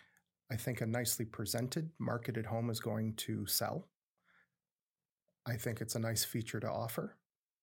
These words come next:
okay, as part of a marketing package for a home. Um, is it required? No, because we've just gone through two years where we've done a lot of sales without it.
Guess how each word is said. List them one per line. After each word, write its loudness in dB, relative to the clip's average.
okay, -2
as -2
part -2
of -2
a 0
marketing -2
package -4
for -2
a -2
home. -2
Um, -2
is 2
it -2
required? 0
No, 0
because -2
we've -2
just -2
gone 2
through -4
two 0
years 0
where -2
we've -2
done 0
a -2
lot 0
of 0
sales -2
without -4
it. -8